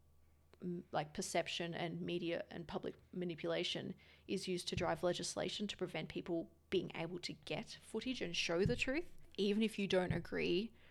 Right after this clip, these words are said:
with the actions, if you think it's not productive or anything like that. Don't, you can't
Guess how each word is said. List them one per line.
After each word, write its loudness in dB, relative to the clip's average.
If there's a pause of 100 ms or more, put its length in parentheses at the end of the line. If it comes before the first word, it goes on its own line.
with 4
the 8
actions, 4
if -2
you 2
think -2
it's -4
not -4
productive 2 (260)
or 0
anything 2
like -4
that. 4 (1200)
Don't, 4
you -2
can't 0